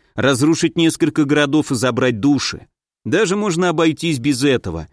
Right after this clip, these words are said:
просто заняться скупкой людей и приносить в жертву.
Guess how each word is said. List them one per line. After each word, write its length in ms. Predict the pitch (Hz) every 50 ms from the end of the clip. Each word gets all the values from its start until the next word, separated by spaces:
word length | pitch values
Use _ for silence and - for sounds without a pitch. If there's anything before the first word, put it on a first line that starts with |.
| _ _ _ _ _ _
просто 420 | - 151 208 247 240 - - 196 156
заняться 520 | 135 156 156 160 165 160 147 - - 143
скупкой 440 | - - - 156 160 - - 147 147
людей 360 | 139 147 147 131 151 160 156
и 40 | 139
приносить 540 | - 123 127 120 120 113 - - 135 120 92
в 60 | 87
жертву. 560 | 85 90 104 98 92 - - 90 87 82 -